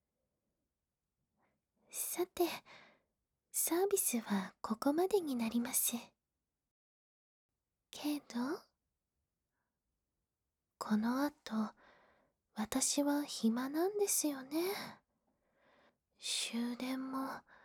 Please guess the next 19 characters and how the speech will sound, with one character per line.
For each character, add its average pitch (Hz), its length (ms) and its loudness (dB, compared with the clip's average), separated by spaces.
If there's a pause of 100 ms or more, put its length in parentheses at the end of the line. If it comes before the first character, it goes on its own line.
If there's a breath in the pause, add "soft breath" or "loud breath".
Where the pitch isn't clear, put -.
(640 soft breath)
サ - 400 2
ー - 20 4
ビ 370 120 0
ス - 180 0
が 226 160 -2
長 214 320 0
く - 140 -12
て、 - 180 -10 (720)
逃 247 360 2
し - 140 0
ち - 120 0
ゃ 349 80 6
い 311 60 2
ま 285 160 -6
し - 200 -2
た。 - 480 -8 (2250)
ど 269 240 4
こ 269 200 2
か 214 600 -6